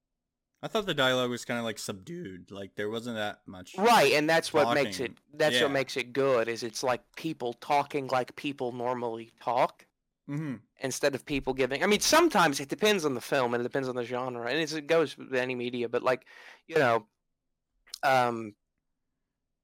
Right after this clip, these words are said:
Speaker 2: something like, you know, the ever-famous Conan the Barbarian,
Speaker 1: <laughs>
Speaker 2: nineteen eighty-two, um, s-, starring Arnold Schwarzenegger. Um, a movie like that can get by with, like, the big, overdramatic, melodramatic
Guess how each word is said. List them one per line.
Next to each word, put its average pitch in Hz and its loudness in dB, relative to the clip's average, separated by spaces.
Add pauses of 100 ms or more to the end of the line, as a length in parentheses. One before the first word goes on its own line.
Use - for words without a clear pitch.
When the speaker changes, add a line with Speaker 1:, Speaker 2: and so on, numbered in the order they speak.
(280)
Speaker 2:
something 151 0
like, 143 2
you 135 -6
know, 123 -8
the 127 -6
ever-famous 120 -8 (120)
Conan 120 -4
the 120 -10
Barbarian, 120 -4
Speaker 1:
<laughs> - -12
Speaker 2:
nineteen 127 -8
eighty-two, 123 -8 (680)
um, 120 -10
s-, - -14 (340)
starring 120 -6
Arnold 123 -2
Schwarzenegger. 139 -8 (140)
Um, 135 -6 (540)
a 156 0
movie 220 8
like 175 6
that 170 4
can 151 -4
get 139 2
by 160 8
with, 120 2
like, 127 -2
the 127 0
big, 127 0
overdramatic, 123 0
melodramatic 117 -2